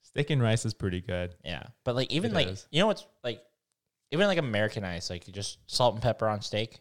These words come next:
Speaker 2: that's good with rice. You don't have to marinate the steak. I don't know how, like, what steak you were thinking of when I said steak and rice, but I know, I think normal people would think, like, uh, like, a teriyaki sauce or, like, a soy sauce steak.
Speaker 1: No, just a normal steak.
Speaker 2: Yeah.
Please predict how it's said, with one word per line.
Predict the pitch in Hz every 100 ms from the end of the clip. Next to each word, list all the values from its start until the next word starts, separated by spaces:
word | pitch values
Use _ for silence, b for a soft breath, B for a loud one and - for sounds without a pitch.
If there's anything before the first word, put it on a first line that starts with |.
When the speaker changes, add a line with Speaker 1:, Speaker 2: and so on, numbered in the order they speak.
| _ -
Speaker 2:
that's | 143
good | -
with | 101 82
rice. | 82 104 - _ _ _ _
You | 135
don't | 117
have | 110
to | 104
marinate | 92 85 85
the | -
steak. | - 85 90 - _ _ -
I |
don't | 117
know | 117
how, | 107
like, | 95 -
what | 101
steak | - 101 92
you | 95
were | 98
thinking | 90 85 85
of | 82 90 -
when | 87
I | 85
said | - 92 -
steak | - - -
and |
rice, | 90 85 - -
but | 85 - b b b b _ _ _ -
I |
know, | 113 107
I |
think | 113 113
normal | 110 104
people | 95 95
would | 92
think, | - 92
like, | 90 82
uh, | 90 85 80 87 _ _ _ _
like, | 92
a | 95
teriyaki | - 101 90 87 - -
sauce | 92 87 95
or, |
like, | 85
a |
soy | 87 101 90
sauce | - 85 87
steak. | -
Speaker 1:
No, | 339 381 -
just | 339
a | 226
normal | 196 226 170
steak. | - 175 131
Speaker 2:
Yeah. | 98